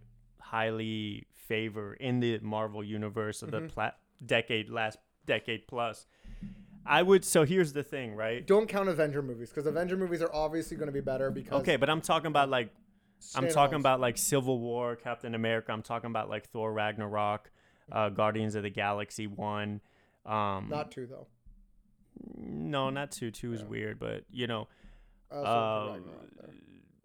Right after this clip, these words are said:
Speaker 2: I
Speaker 1: Iron
Speaker 2: wouldn't
Speaker 1: Man, like, the
Speaker 2: w-,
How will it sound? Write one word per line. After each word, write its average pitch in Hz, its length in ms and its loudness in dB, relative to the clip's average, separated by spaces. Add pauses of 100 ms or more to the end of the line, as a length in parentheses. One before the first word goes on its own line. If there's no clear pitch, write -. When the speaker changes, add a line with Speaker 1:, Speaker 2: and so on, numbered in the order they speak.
(1800)
Speaker 2:
I 123 140 8
Speaker 1:
Iron 123 100 10
Speaker 2:
wouldn't 127 160 2
Speaker 1:
Man, 131 500 0 (440)
like, 113 340 -4
the 107 80 -14
Speaker 2:
w-, 151 120 -10